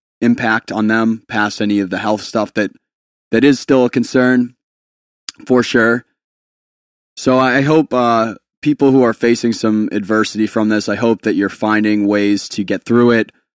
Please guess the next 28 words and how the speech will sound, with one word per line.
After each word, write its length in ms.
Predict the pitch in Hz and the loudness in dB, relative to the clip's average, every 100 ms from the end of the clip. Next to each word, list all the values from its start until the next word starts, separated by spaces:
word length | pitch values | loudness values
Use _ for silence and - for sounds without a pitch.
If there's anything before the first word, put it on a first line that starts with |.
| - | -4
finding 300 | 120 117 110 | 0 2 2
ways 200 | 107 101 | 0 0
to 80 | 143 | -4
grow 280 | 104 110 | 0 0
despite 480 | 98 95 - 113 113 | 0 -4 -4 -2 2
it, 180 | 117 110 | 2 0
and, 240 | 101 98 | -2 -2
and 300 | 98 101 101 | -2 -4 -4
creating, 720 | - 110 107 110 107 107 104 101 _ _ _ _ | -4 -2 0 2 0 0 -2 -6 _ _ _ _
you 80 | 107 | 0
know, 140 | 104 | 0
some 200 | 98 107 | 0 -2
out 160 | 104 113 | 0 -2
of 60 | |
the 100 | 107 | -2
box 360 | 98 104 104 - | 0 0 -2 -4
solutions 600 | 101 104 107 107 101 98 | -2 0 0 -2 -4 -4
that 300 | 104 98 95 - | -2 -2 -2 -6
you 100 | 104 | -4
might 220 | 104 107 | -2 -2
not 240 | 98 107 101 | -2 -2 -2
have 100 | - | -2
thought 300 | 110 101 71 | -2 -2 -4
without 340 | 95 101 95 | -4 -4 -4
the 380 | 101 95 92 98 _ _ _ _ | -2 0 -2 -4 _ _ _ _
context 580 | - 117 113 117 101 - | -4 -2 0 -2 -6 -4
of 160 | 107 98 | -2 0
it, 180 | 95 | -2